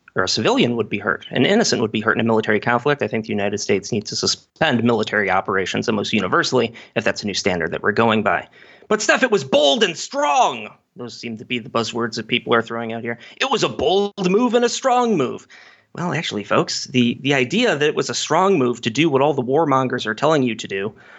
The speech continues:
that's actually not the strong move. The strong move is to take a measured response in that you wait for the facts to fully come in, have an investigation, and then go from there.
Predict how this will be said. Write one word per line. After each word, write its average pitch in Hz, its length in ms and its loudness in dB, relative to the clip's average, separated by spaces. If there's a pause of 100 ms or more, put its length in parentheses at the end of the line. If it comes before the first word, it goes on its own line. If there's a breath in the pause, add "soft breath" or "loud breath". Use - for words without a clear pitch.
(560 loud breath)
that's 262 300 2
actually 202 340 2
not 127 240 0
the 123 60 -10
strong 76 400 -6
move. 82 240 -8
The 139 80 4
strong 160 380 4
move 131 200 2
is 117 120 -4
to 120 80 -10
take 117 180 -6
a 117 60 0
measured 113 360 -2
response 110 540 0
in 113 200 -2
that 101 300 -2
you 107 320 0
wait 107 360 2
for 120 100 0
the 104 100 -2
facts 107 500 2
to 104 100 -4
fully 98 300 2
come 98 220 0
in, 104 220 2
have 110 220 0
an 107 80 4
investigation, 107 880 2
and 110 180 0
then 101 80 2
go 98 160 0
from 92 240 -2
there. 95 320 2